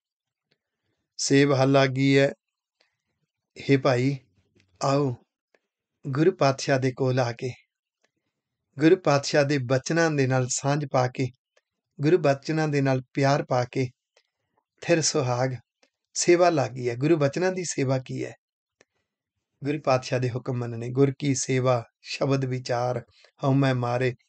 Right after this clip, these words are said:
ਕਰਨੀ ਸਾਰ।" "ਪੀਸੋਂ ਚਰਨ ਪਖਾਰ ਆਪ ਤਿਆਗੀ ਹੈ।" ਗੁਰੂ ਪਾਤਸ਼ਾਹ ਦੇ ਚਰਨਾਂ ਦੀ, ਚਰਨ ਧੋਣੇ ਕੀ ਹੈ? ਉਹਨਾਂ ਉਪਦੇਸ਼ਾਂ ਨੂੰ ਸੁਣਨਾ, ਮੰਨਣਾ, ਸੁਣ ਕੇ, ਮੰਨ ਕੇ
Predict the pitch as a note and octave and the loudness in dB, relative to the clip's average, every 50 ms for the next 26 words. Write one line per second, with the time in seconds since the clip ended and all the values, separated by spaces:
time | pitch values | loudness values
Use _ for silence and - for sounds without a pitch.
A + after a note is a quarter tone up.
0 | _ _ _ - C#3 B2 B2 C3 C3+ C3+ B2+ - - - B2 - - - _ _ | _ _ _ -8 -6 -4 -2 -2 -4 -4 -6 -6 -8 -6 -8 -8 -10 -16 _ _
1 | _ _ _ _ _ _ _ _ _ _ _ _ _ _ - C#3+ C#3+ C3+ - - | _ _ _ _ _ _ _ _ _ _ _ _ _ _ 2 4 4 4 2 0
2 | C#3+ C3+ C3 C3 C3 C3 C3 - C#3 C3+ C3+ C3+ C3+ C3+ C3 C3 - C3+ C3 - | 0 2 2 2 0 -2 -2 -2 0 2 2 2 2 0 -2 -2 -4 -4 -4 0
3 | - C3+ C3 C3 C3+ C3 C3 C3 C3+ D3 - _ _ - A#2+ B2 C3 C3+ - - | 2 4 4 6 6 4 4 2 0 -2 -4 _ _ -4 2 2 2 2 0 -4
4 | _ - C3+ C3 C3 C3 C3 C3 B2+ C3 C#3 C3+ C3+ C3+ C3+ - - _ _ _ | _ -2 0 2 2 2 0 0 -2 -2 0 2 0 0 -2 -4 -10 _ _ _
5 | _ _ _ _ _ _ _ _ _ _ _ - C3+ D#3+ F#3 G#3 G#3+ - C#3+ C#3 | _ _ _ _ _ _ _ _ _ _ _ 0 4 4 4 4 4 4 2 2
6 | C#3 - - E3+ E3 D3+ D3 C3+ - - - C#3 C3+ D3+ E3+ E3+ D#3+ C#3+ B2+ B2+ | 2 0 -2 -2 -2 0 -2 -4 -4 -2 -2 -2 -2 0 -2 -2 -4 -4 -8 -10
7 | C3 - _ _ _ _ _ _ _ _ _ _ _ _ _ _ _ _ _ - | -14 -18 _ _ _ _ _ _ _ _ _ _ _ _ _ _ _ _ _ 2
8 | D#3 D#3 D#3+ F3+ G3 F#3+ F#3 D3 C3+ C#3 C#3+ C#3+ - D3 C3+ B2+ B2 A#2 - - | 2 4 4 2 2 2 2 2 2 2 0 -2 -4 -6 -6 -6 -6 -8 -8 -12
9 | _ _ _ _ _ _ D3+ D3+ E3 E3+ F3 F#3 F3+ - C#3+ C3 D3 C#3 C3+ D3 | _ _ _ _ _ _ 0 2 2 4 2 2 0 -2 -2 -2 0 2 2 2
10 | C#3 - - G3 E3+ D#3+ D3+ D3 C3+ - - D#3 D3 C#3+ D3 D3+ D3 C#3+ C3+ A#2+ | 2 0 -2 -2 -2 -2 -2 -2 -2 -2 -2 0 0 0 0 0 2 0 0 0
11 | A#2+ B2 B2+ C#3 C#3+ C#3+ D3 D3+ D3 C#3 A#2+ - - _ _ _ _ _ _ _ | 0 -2 0 0 0 0 0 0 0 0 -2 -4 -8 _ _ _ _ _ _ _
12 | _ _ _ _ _ _ _ _ _ _ _ _ _ _ _ _ _ _ - - | _ _ _ _ _ _ _ _ _ _ _ _ _ _ _ _ _ _ -8 -4
13 | - D3 E3+ G3+ G#3 G#3 G#3+ G#3 G3 F3 D#3 C#3+ D3 D#3+ E3+ - - F#3+ | 0 2 4 4 4 6 6 6 6 6 4 2 2 0 -2 2 2 2